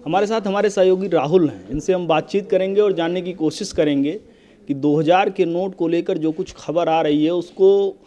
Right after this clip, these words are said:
किस तरह से वो देख रहे हैं, क्या कुछ, अ, वो अनुमान लगा रहे हैं, कितना भाव पा रहे हैं कि ये, अ,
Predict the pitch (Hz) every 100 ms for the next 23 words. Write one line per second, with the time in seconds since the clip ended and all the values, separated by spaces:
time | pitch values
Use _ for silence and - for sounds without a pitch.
0 | _ _ - 175 - 214 233 220 190 165
1 | 160 151 156 156 151 175 160 226 220 -
2 | 196 185 175 160 156 170 165 165 175 185
3 | 170 165 160 156 151 151 156 170 165 180
4 | 175 123 156 185 - 165 165 160 160 165
5 | 170 160